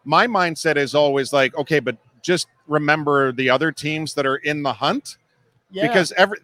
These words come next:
Speaker 1: so that's where my variables are often connected to. Like, okay, if I'm looking at this season upcoming realistically, Boston is not going to repeat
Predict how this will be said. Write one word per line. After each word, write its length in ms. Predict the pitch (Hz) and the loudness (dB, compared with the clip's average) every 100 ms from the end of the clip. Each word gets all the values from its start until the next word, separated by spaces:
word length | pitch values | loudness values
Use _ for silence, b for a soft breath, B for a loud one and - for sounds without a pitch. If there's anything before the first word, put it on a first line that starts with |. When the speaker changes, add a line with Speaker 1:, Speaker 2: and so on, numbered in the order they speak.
| 151 - | -18 -10
Speaker 1:
so 460 | - 214 190 175 170 | 0 4 6 4 2
that's 340 | 170 220 - | 2 2 0
where 140 | 214 190 | -2 2
my 200 | 151 160 | 2 2
variables 760 | 147 151 160 151 151 147 127 | 4 2 2 0 0 -2 -2
are 200 | 143 135 131 | -2 0 0
often 320 | 139 - 143 | 0 -2 -4
connected 520 | - 135 139 - 156 - | -4 -4 -4 -4 -8 0
to. 180 | 175 | 2
Like, 280 | 170 143 123 _ _ _ - | 4 4 2 _ _ _ -4
okay, 280 | 139 135 - _ _ | -2 -2 -4 _ _
if 100 | 127 | -4
I'm 200 | 147 196 | -2 0
looking 260 | 196 185 175 | -2 -2 -6
at 100 | 127 | -6
this 140 | 151 | -6
season 400 | - 156 147 147 | -4 -4 -4 -4
upcoming 420 | 135 - 135 127 120 | -4 -6 -8 -8 -2
realistically, 720 | 127 120 117 - 110 95 80 _ _ _ _ _ _ | -2 -2 -4 -8 -12 -14 -20 _ _ _ _ _ _
Boston 640 | 127 156 170 - 175 170 | 2 4 2 0 -6 -4
is 240 | 151 131 113 | -4 -4 -2
not 540 | 139 147 139 127 151 _ _ _ _ _ | 0 2 4 2 0 _ _ _ _ _
going 360 | 131 156 156 147 | -2 0 0 -2
to 140 | - 151 | -6 -6
repeat 800 | 135 175 180 - 120 113 120 | -4 -4 -6 -8 -8 -6 -10